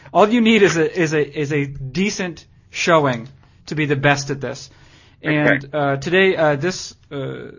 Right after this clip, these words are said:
Speaker 1: this edition of Baseball America that I have in my hands has the, um, the publication's top ten prospects for the organizations in the American League East.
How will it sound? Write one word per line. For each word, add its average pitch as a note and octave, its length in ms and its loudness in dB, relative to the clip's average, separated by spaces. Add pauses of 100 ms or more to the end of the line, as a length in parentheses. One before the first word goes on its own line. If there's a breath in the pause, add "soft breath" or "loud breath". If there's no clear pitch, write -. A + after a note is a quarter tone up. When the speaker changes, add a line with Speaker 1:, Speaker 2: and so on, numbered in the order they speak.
(180)
Speaker 1:
this C#3+ 420 -8
edition E3+ 360 -2
of C3+ 380 -6
Baseball D3+ 300 -2
America C3+ 540 -2
that C3 120 -6
I B2 80 -2
have C3+ 220 -2
in B2+ 80 -6
my A#2+ 120 -4
hands B2 400 -4 (360 soft breath)
has C#3 340 -2
the, C3 360 -4
um, A#2+ 420 -10 (1040)
the C#3+ 240 -10
publication's D#3 680 -4
top D3+ 220 -2
ten D3+ 160 -4
prospects C3+ 680 -4 (460 soft breath)
for C#3+ 340 -4
the C3 420 -6
organizations C#3 680 -2
in C3 120 -6
the B2 200 -6
American C3+ 360 -2
League B2 200 -8
East. - 440 -10